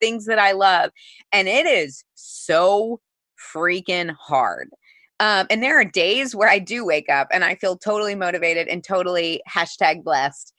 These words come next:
And then there are other days where I'm like, "What am I doing? What did I get myself into? Why? Ho, gamo, where did we go wrong here?" You know?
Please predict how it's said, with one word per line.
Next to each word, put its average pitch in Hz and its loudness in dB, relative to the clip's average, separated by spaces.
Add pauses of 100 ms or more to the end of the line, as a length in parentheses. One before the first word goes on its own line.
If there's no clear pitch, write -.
(160)
And 185 -2
then 233 0
there 220 4
are - 6
other 196 4
days 165 0
where 165 -6
I'm 156 -4
like, 139 -4
"What 135 2
am 175 -6
I 190 -6
doing? 117 -10
What 143 -2
did 180 0
I 185 4
get 175 -2
myself 165 -2
into? 135 -6
Why? 160 2
Ho, 202 4
gamo, 208 2
where 247 4
did 247 2
we 247 -4
go 196 2
wrong 185 0
here?" 196 -2
You 202 -6
know? 185 0